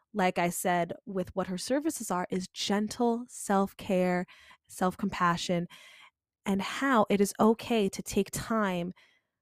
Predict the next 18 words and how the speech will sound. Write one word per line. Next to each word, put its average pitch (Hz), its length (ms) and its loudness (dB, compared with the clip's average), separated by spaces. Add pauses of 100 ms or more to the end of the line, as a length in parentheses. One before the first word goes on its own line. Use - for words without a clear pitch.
(220)
for 240 280 6
ourselves 185 880 6 (440)
in 214 160 4 (100)
order 196 520 4 (260)
to 175 340 0 (100)
be 196 200 2
the 196 80 0
person 175 760 -2 (400)
that - 160 -4
we 180 100 -2
truly 214 840 0 (300)
can - 180 -6
share 170 520 2 (280)
wonderful 208 440 6
things 160 540 -2 (160)
with 180 160 0
the 175 80 2
world. 151 340 0